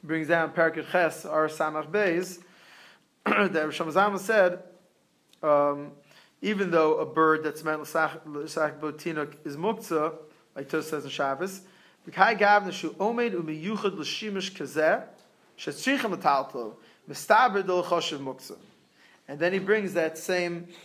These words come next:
uh, sefer that the Oz Nidber brought, the Nazir, um, Nazir Yisrael, um, <clears throat> and the Merach Har Zarua, but that's all the same, and the Ksos HaShulchan.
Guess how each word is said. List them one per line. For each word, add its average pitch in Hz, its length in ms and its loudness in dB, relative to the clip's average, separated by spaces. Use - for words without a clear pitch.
uh, 147 160 -4
sefer 156 320 -4
that 143 80 -4
the 139 80 -6
Oz 151 140 -4
Nidber 151 360 -4
brought, 135 340 -2
the 131 500 -6
Nazir, 143 480 -10
um, 139 360 -8
Nazir 151 380 -2
Yisrael, 156 480 2
um, 143 580 -4
<clears throat> 202 300 0
and 147 260 -6
the 135 60 -6
Merach 143 240 2
Har 139 180 0
Zarua, 196 540 4
but 180 80 -4
that's 196 260 2
all 190 180 2
the 175 100 -6
same, 175 480 -2
and 156 140 -8
the 147 60 -6
Ksos 143 280 -6
HaShulchan. 185 520 -2